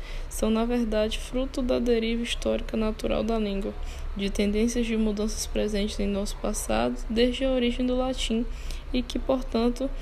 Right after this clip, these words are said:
nada tem de ignorância ou fruto de déficit cognitivo. Por exemplo, Camões, que se tornou com os Lusíadas modelo para o português padrão, escreveu nessa obra formas como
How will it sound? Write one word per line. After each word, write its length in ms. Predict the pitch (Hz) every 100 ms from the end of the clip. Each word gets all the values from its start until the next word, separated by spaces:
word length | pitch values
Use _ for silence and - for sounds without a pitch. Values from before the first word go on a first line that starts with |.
| - -
nada 460 | 233 233 233 247 269
tem 320 | - 233 233
de 80 | 233
ignorância 800 | 226 226 226 226 240 285 - 302
ou 80 | 277
fruto 380 | 254 240 240
de 160 | 240 233
déficit 720 | 220 220 233 - 240 - - - -
cognitivo. 580 | 240 233 240 - - 208 - - - - - - - -
Por 100 | 240
exemplo, 440 | 233 202 202 220
Camões, 580 | - 220 220 240 302 302
que 120 | -
se 140 | -
tornou 440 | 240 240 233 220 220
com 360 | - 214 214
os 140 | 220 220
Lusíadas 680 | 214 214 202 196 190 202 -
modelo 480 | 196 196 220 254 254
para 220 | 254 240
o 20 |
português 500 | - 226 226 208 220
padrão, 540 | - 208 196 220 240 247 - - -
escreveu 640 | 226 - 226 220 226 233
nessa 360 | 233 226 240 240
obra 380 | 214 202 208 214
formas 540 | - 208 220 226 226
como 320 | - 208 202